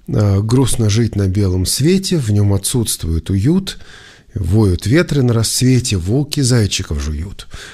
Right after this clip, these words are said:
Ну вот, а если смотреть только вокруг, если смотреть только на этот греховный мир, в котором мы с вами живём,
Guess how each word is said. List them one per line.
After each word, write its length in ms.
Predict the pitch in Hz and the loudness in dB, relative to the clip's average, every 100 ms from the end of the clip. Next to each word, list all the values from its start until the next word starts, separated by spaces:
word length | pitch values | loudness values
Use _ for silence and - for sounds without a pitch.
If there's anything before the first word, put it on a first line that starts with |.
| - - | -20 -8
Ну 120 | 95 | -2
вот, 300 | 120 220 - - | 0 0 -4 -2
а 260 | 135 127 - | 0 2 0
если 720 | 110 139 185 - 151 160 151 - - - - _ _ _ _ _ - | -2 0 0 0 0 2 2 2 -2 -4 -14 _ _ _ _ _ -8
смотреть 480 | 160 - 123 117 104 | -4 2 2 2 0
только 280 | 101 85 101 | -4 -4 -2
вокруг, 420 | 101 - 220 - - - - | -2 0 -2 -2 -16 -20 -6
если 220 | - 113 | -2 0
смотреть 360 | 113 123 123 107 | 2 0 2 0
только 300 | 120 104 92 | 0 -2 -2
на 80 | 71 | -4
этот 240 | 69 73 | -4 -4
греховный 460 | 80 92 - 85 123 | -2 -2 0 2 4
мир, 200 | 240 247 - - - | 4 0 -6 -20 -20
в 120 | - | -8
котором 380 | - 135 160 147 | -4 0 0 2
мы 160 | 139 139 | 2 0
с 100 | - | 0
вами 200 | 139 131 | 2 2
живём, 420 | 123 131 127 98 | 2 2 2 0